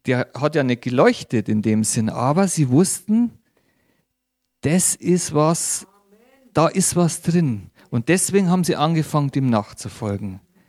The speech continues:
Das ist das, ähm, ja, diese, diese, ähm, diese Quelle auch,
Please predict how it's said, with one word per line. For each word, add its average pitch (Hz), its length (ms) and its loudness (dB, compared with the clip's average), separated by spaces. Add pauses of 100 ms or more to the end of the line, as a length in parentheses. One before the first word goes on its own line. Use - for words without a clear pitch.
(380)
Das 147 300 0
ist 160 420 -2
das, 139 500 0
ähm, 123 680 0 (1200)
ja, 151 240 4
diese, 127 420 2
diese, 113 800 -2
ähm, 107 800 -4 (3000)
diese 131 260 0
Quelle 156 520 2
auch, 113 220 0